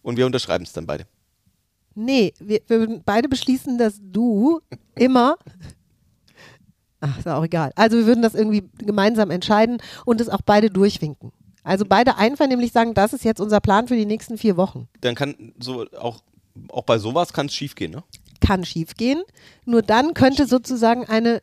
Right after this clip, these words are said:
Speaker 2: dann könnte, dann wäre diese Erwartungshaltung im Bereich, wir haben uns gegenseitig da auch, also wir, wir dürfen uns mehr Feedback geben,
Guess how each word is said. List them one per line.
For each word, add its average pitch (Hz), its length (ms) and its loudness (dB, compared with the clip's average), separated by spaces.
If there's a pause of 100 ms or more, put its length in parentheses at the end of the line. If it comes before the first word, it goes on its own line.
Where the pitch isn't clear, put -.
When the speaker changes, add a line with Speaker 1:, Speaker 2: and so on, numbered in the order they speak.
Speaker 2:
dann 233 440 -2
könnte, 269 400 0
dann 220 220 2
wäre 240 240 4
diese 226 240 2
Erwartungshaltung 226 1040 2
im 220 140 -4
Bereich, 214 380 2
wir 202 120 2
haben 226 140 2
uns 233 180 -2
gegenseitig 233 600 0
da 202 180 4
auch, 208 300 2
also 208 260 -2 (260)
wir, 202 260 -4
wir 208 100 4
dürfen 254 320 2
uns 214 240 -2
mehr 226 200 2
Feedback - 460 -2
geben, 190 340 -6